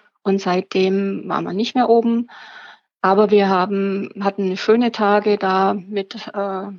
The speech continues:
Neuland in einer alpinen Schachthöhle.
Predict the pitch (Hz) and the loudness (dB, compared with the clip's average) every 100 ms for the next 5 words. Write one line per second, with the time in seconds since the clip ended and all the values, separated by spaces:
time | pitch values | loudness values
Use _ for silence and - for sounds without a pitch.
0 | _ _ _ _ _ - 190 190 190 185 | _ _ _ _ _ -2 2 4 4 2
1 | 190 - 190 - 180 180 180 196 - _ | 0 -2 -4 -2 -2 -2 -4 -6 -10 _
2 | _ - 180 - 196 196 185 190 - - | _ -6 -4 -2 0 2 0 0 0 -2
3 | - 202 196 190 196 180 | -2 0 2 2 0 -6